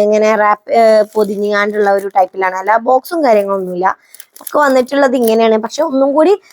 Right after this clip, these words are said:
ആ, ഒരു ബോക്സിലൊക്കെ ആയിരുന്നു വരുന്നെന്നുണ്ടെങ്കിൽ കുറച്ചും കൂടി നന്നായിരുന്നു. കാരണം എന്താ വെച്ചാല്, ആ, കൂടുതലും കേട്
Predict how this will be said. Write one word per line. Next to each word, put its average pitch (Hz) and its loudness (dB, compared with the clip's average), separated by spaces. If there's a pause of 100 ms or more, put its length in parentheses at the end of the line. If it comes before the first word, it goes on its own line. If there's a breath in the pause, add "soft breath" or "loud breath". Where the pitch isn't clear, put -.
(220 soft breath)
ആ, 262 2 (120)
ഒരു 277 2 (120)
ബോക്സിലൊക്കെ 320 0
ആയിരുന്നു 294 -2 (220)
വരുന്നെന്നുണ്ടെങ്കിൽ 262 0
കുറച്ചും 214 -6
കൂടി 202 2
നന്നായിരുന്നു. 185 -2
കാരണം 208 0
എന്താ 214 2
വെച്ചാല്, 214 0 (420 loud breath)
ആ, 226 -2 (320)
കൂടുതലും 254 2 (400)
കേട് 285 -2